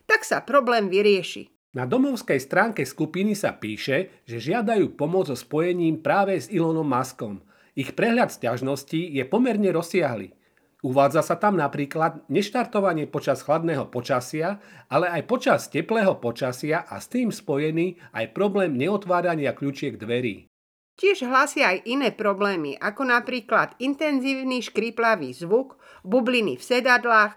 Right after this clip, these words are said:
Speaker 1: veko kufra, ktoré sa počas dažďa plní vodou a následne steká do batožinového priestoru,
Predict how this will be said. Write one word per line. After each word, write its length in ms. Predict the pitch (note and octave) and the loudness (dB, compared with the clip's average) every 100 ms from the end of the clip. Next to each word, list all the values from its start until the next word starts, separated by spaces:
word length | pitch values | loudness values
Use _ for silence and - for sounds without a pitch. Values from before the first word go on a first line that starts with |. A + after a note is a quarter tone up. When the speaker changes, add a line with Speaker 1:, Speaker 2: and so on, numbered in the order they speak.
| - | -10
Speaker 1:
veko 480 | F#3 G#3+ A#3+ - - | 0 2 2 -2 -2
kufra, 400 | A3+ A#3 C4 A#3+ B3+ - - | -4 0 4 4 2 -8 0
ktoré 240 | C#4+ C#4+ | 2 2
sa 160 | B3+ G#3+ | 2 2
počas 400 | B3 B3 G#3+ G3+ | 0 0 0 2
dažďa 400 | C#4 A3+ G#3 - | 0 2 0 0
plní 320 | C4 A3 F3 | 0 0 0
vodou 480 | A#3 A3+ F3 B3+ - - | 0 2 2 -2 -8 -4
a 160 | - G3+ | 2 4
následne 640 | A3 D4+ - C#4 A3 F#3 | 4 2 -2 -2 -2 -4
steká 400 | - B3 - A3 | -4 -4 0 0
do 160 | F#3+ F3 | 0 -2
batožinového 800 | G#3 A#3 A3 A3 G#3+ G3+ F#3+ E3 - | -2 -2 -2 0 0 0 -2 -4 -4
priestoru, 640 | E3+ E3 - G#3+ B3 D4+ | -6 -6 -4 -2 -2 -4